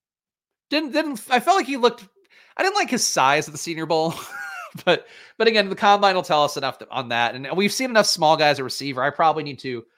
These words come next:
also be a little bit less biased against, like, the small guys at receiver, 'cause like, I like Tank Dell. I didn't like Zay as much, though I think Zay was more because, uh, he didn't really stand out against Boston College competition. That worried me.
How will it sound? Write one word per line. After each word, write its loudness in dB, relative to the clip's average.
also 0
be -4
a -2
little -2
bit -4
less -2
biased -4
against, -10
like, -8
the -16
small -6
guys -4
at -12
receiver, -8
'cause -10
like, 4
I 8
like 6
Tank 0
Dell. 8
I 4
didn't 2
like 0
Zay 2
as -4
much, -2
though -2
I 0
think -8
Zay 0
was -6
more -4
because, -6
uh, -2
he -2
didn't -2
really 0
stand -4
out 2
against -8
Boston 0
College 0
competition. -6
That -2
worried -4
me. -8